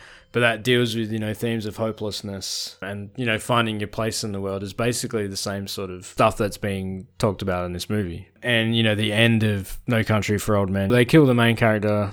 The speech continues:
off screen. The bad guy gets away, and then it's, the movie just suddenly ends. Tommy Lee Jones is, you know, telling a story to his wife, and then it's cut, cuts to black.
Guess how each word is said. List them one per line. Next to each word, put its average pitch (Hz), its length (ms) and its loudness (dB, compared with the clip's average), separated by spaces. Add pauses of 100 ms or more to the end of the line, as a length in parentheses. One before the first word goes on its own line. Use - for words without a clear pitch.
off 113 220 2
screen. 101 540 -6
The 101 80 -6
bad 120 260 2
guy 113 180 0
gets 107 240 -6
away, 98 460 -6
and 110 160 -8
then 104 120 -6
it's, - 520 -10
the 135 60 2
movie 123 280 4
just 113 180 0
suddenly 104 400 -2
ends. 101 320 -6
Tommy 107 240 -4
Lee 95 140 -4
Jones 95 300 -6
is, 92 260 -10
you 92 100 -8
know, 90 200 -8 (280)
telling 107 240 -2
a 92 60 -6
story 98 340 -4
to 101 100 -8
his 95 140 -8
wife, 101 300 -6
and 98 80 -8
then 95 140 -8
it's - 160 -16
cut, - 280 -8 (200)
cuts - 240 -6
to - 100 -10
black. 117 400 -4